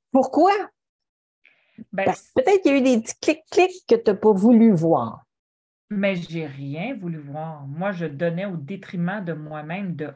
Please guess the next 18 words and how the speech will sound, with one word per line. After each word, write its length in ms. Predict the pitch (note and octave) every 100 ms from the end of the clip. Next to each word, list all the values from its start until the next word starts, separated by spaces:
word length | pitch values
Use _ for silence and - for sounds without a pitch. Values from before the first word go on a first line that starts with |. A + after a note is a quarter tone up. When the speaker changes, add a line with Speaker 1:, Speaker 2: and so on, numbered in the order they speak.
| -
Speaker 2:
A 280 | F3 G3+ -
à 220 | D3+ D3+
Z. 160 | C3+ D3+ D#3+ B3 F3+ - -
Speaker 1:
Voilà. 520 | D3+ E3+ A#3+ D4 D#4
Speaker 2:
Donc, 100 | - _ _ _
plus 320 | G#3+ A#3 B3 A#3
on 200 | G3 F3+
est 140 | F3
loin 400 | E3+ E3+ F#3 F#3+
de 200 | E3+ D#3+
soi 520 | D3 - F3+ F#3+ G3
pour 260 | G3 D3+ -
plaire 320 | F3 D#3+ D#3
à 120 | D3
l'autre, 340 | D3 D#3+ G3 A3+
Speaker 1:
Voilà. 500 | F#3 A3+ B3+ C#4 C4+ -
Speaker 2:
plus 380 | G3+ A#3 B3 A#3
on 140 | F3